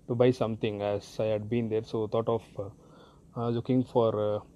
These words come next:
anemones, and, uh, to my surprise there was very lovely anemones over there, uh, bubble tip anemones, carpet anemones, carpet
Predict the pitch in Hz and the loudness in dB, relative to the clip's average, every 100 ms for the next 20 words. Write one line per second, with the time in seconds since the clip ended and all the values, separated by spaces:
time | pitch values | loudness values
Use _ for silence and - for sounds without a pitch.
0 | - - 123 120 113 156 - - 113 107 | -14 0 2 2 0 -4 -10 -10 -10 -8
1 | 107 104 110 110 104 131 120 117 123 110 | -8 -4 -2 -4 -2 0 0 0 -2 0
2 | 127 127 117 113 110 107 98 - - - | 2 4 2 0 -2 -4 -6 -14 -20 -12
3 | 120 117 127 117 117 120 117 117 123 120 | -6 -2 0 0 0 2 0 -2 -2 -2
4 | 131 123 117 110 117 117 117 - - - | -2 0 -2 -2 -2 -2 -4 -14 -20 -20
5 | - - - - - 120 117 117 123 120 | -20 -20 -20 -14 -4 -2 0 2 2 0
6 | 120 117 117 120 117 117 - - 117 113 | 0 0 -2 -2 -2 -2 -6 -4 -4 0
7 | 120 117 113 113 113 117 - - - - | 0 0 -4 -4 -2 -4 -6 -14 -20 -20
8 | - - - - 113 123 - 120 117 | -20 -20 -18 0 2 2 2 0 0